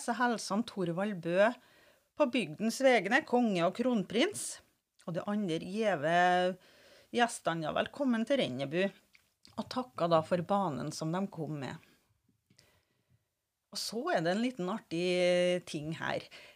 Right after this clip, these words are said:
I stasjonsbygningen så fikk kongen vei å se på Holshornet. Den bært da fire kongers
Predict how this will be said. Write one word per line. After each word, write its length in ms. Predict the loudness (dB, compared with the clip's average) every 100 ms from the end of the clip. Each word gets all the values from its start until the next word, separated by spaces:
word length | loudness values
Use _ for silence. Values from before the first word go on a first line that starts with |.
| _ -6
I 160 | -4
stasjonsbygningen 1080 | 0 0 0 -2 -2 -4 -4 -2 0 0 0 -4
så 100 | -6
fikk 200 | -6 -10 -8
kongen 360 | -4 -2 0
vei 100 | 0 0
å 60 | -4
se 180 | -6 -6
på 160 | -6 -6
Holshornet. 800 | -4 -4 -4 -6 -6 -2 -2 -4 -12 -20 _ _ _ _ -20 -20 -20 _
Den 160 | -2 2
bært 300 | 4 2 2
da 380 | 4 8 8 8
fire 320 | 4 -2 0
kongers 480 | 0 0 2 0 -2